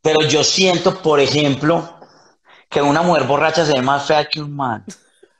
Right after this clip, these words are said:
Pues, todavía tengo que competir con eso. Pues, pero es tan, pues, a ver, ¿cómo te digo? Es tan bobo.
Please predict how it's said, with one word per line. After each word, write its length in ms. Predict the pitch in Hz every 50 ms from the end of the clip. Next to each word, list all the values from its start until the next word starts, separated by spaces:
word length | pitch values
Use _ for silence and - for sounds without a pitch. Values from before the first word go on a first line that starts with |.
| _ _ - - - -
Pues, 420 | - 175 180 175 180 - - - -
todavía 400 | - 151 143 139 143 151 156 151
tengo 140 | - 170 165
que 140 | 185 175 170
competir 500 | 180 175 - 170 156 156 - 151 131 -
con 200 | - 170 170 175
eso. 360 | 175 165 - 143 127 - - _ _ _ _
Pues, 360 | - 165 156 156 147 - - _ _ _ _ _ _ _ _ _ - - _ _ - -
pero 280 | 160 160 160 160 156
es 260 | 156 147 - - -
tan, 460 | - 160 160 175 175 175 170 156 - - _ -
pues, 300 | - 180 185 175 - - -
a 80 | 156
ver, 180 | 165 165 151 151
¿cómo 240 | 160 160 175 180 180
te 100 | 175 165
digo? 380 | 175 175 165 160 127 - - _ - - - - _ _ _ _ _ _ - - - - _ _ -
Es 260 | 151 156 - - -
tan 360 | 160 151 160 160 160 156 147
bobo. 600 | 180 196 185 165 151 131 117 - - - - _